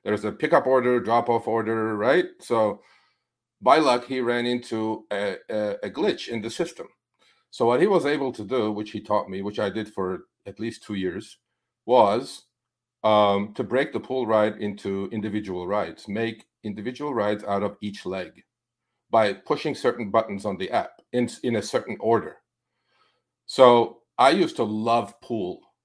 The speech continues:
You know, when everybody would hate pool, I would get, like, a three X pool ride and individually crack the rides wide open and make, like, sixty bucks in twenty minutes, as opposed to just, you know, drag your,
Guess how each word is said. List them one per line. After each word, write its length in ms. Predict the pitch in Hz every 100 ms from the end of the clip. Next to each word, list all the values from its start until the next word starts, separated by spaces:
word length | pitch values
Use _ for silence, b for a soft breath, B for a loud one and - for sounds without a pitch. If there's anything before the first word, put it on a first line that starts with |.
| -
You 180 | 117 110
know, 80 |
when 160 | 104 120
everybody 480 | 131 170 165 160 156
would 180 | 123 101
hate 320 | 120 143 -
pool, 440 | 175 220 247 _ _ _ _ _ -
I 100 | 117
would 220 | 143 117
get, 180 | 120 123
like, 160 | 117 117
a 160 | 104
three 260 | 135 139 143
X 220 | 127 -
pool 320 | - 131 143
ride 400 | 143 143 156 175 -
and 240 | 110 113
individually 640 | 113 110 117 117 135 110 104
crack 360 | - 113 120
the 80 | 113
rides 300 | 107 110 113
wide 220 | 104 101
open 420 | 101 107 165 107 - _ _ _ _ _
and 240 | 113 110
make, 200 | 107 120
like, 200 | 120 101
sixty 400 | - 147 135 127
bucks 320 | 101 107 - 110
in 140 | 104
twenty 260 | 113 110 101
minutes, 540 | 101 139 190 - - _ _ _ _ -
as 160 | 117 120
opposed 460 | 120 120 117 -
to 320 | 117 110 110
just, 340 | 104 107 110 - _ -
you 100 | 110
know, 160 | 101 98
drag 400 | 110 110 113 101
your, 440 | 104 104 104